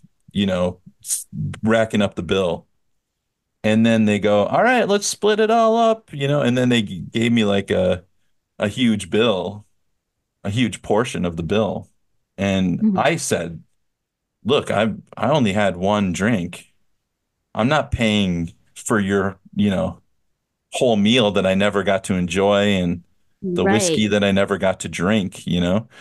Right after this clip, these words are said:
Speaker 1: Um, and, uh, they looked at me kinda weird, but they, they, I think they understood, you know, the situation. Um, but in this case, I don't know. I'm kind of like, <sighs> I don't know.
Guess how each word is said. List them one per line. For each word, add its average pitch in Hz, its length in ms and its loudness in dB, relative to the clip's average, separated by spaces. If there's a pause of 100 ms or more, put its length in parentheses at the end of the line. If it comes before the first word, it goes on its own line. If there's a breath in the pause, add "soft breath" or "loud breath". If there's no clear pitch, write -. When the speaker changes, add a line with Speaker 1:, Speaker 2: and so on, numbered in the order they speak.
(300 loud breath)
Speaker 1:
Um, 90 540 0 (420)
and, 101 400 0
uh, 92 360 0 (360)
they 123 140 2
looked 190 260 0
at 160 80 -4
me 139 140 0
kinda 120 240 0
weird, 123 520 0
but 107 180 -2
they, 98 440 0 (260)
they, 98 560 -2 (220)
I 110 100 -2
think 117 200 -2
they 101 120 0
understood, 101 720 -2
you 95 140 0
know, 90 140 0
the 87 100 -4
situation. 110 800 -2 (500 soft breath)
Um, 101 680 0 (880)
but 127 340 0 (800)
in 185 200 0
this 262 200 0
case, 240 460 0
I 190 100 -4
don't 214 120 2
know. 185 160 2
I'm 143 120 -2
kind 254 420 -2
of 185 140 -2
like, 151 480 -2
<sighs> - 1500 -20
I - 640 -2
don't 156 180 2
know. 107 420 0